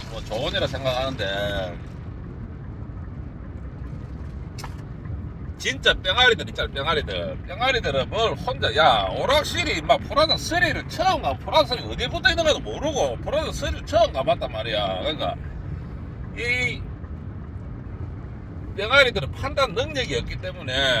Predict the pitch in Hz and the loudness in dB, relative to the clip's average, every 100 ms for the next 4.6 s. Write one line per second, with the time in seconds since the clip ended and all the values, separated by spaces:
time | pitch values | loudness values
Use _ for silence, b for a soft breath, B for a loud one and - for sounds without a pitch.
0 | 104 95 90 82 - 233 - 151 98 92 | 2 0 -2 -4 -2 -2 -2 -4 -4 -4
1 | - 240 - 127 107 90 82 - - 285 | 0 0 2 2 2 -2 -4 -4 2 6
2 | 262 156 135 - - 123 - 240 247 233 | 6 4 2 2 0 0 -2 -4 -4 -6
3 | 262 254 185 139 135 131 - - 170 147 | -6 -4 -2 -2 -4 -6 -6 -4 0 2
4 | 160 131 - 190 175 | 0 -2 -4 -4 -4